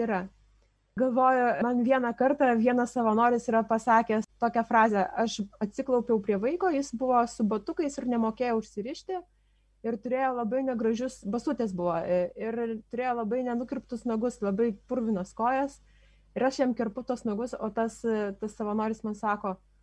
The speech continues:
„Bet kodėl tu tą darai? Yra mama. Kodėl, kodėl tau reikia čia šitą daryti?“ Ir aš pasakiau, kad aš labai myliu tą vaiką ir negaliu dabar leisti jam eiti į,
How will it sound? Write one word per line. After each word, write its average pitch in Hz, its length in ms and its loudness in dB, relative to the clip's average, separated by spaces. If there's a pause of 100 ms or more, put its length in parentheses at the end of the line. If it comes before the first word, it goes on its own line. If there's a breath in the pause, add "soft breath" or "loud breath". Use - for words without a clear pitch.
(480)
„Bet 220 200 -2
kodėl 339 400 0
tu - 120 -20
tą 285 140 2
darai? 240 300 0 (140)
Yra 254 180 0
mama. 269 480 0 (840)
Kodėl, 262 760 0
kodėl 311 380 2
tau 254 140 2
reikia 269 260 -2
čia 226 120 -10
šitą 233 300 -6
daryti?“ 226 460 -4 (760)
Ir 220 140 -2
aš 240 160 -6
pasakiau, 247 360 -6
kad 240 180 -4
aš 240 160 -8
labai 262 500 2
myliu 359 260 2
tą 262 140 0
vaiką 220 300 0
ir 240 80 -2
negaliu 262 440 2
dabar 262 220 -2
leisti 254 380 0
jam 233 260 -2
eiti 254 380 -2 (260)
į, 220 40 -2